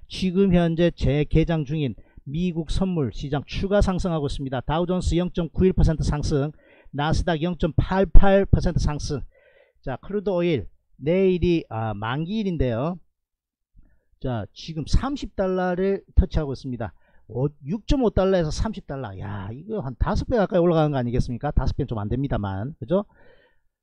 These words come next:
아, 상당히 강하게, 네 배 정도 되겠죠. 상당히 강하게 지금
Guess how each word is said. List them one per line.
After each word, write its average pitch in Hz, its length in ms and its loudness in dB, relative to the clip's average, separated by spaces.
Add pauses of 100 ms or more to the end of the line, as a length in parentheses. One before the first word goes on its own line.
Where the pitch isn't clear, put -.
(120)
아, 95 220 -2
상당히 220 840 2 (280)
강하게, 143 800 2
네 110 220 -6
배 151 80 0
정도 151 200 -4
되겠죠. 120 580 -2 (420)
상당히 175 560 -6
강하게 185 680 -2
지금 156 600 -6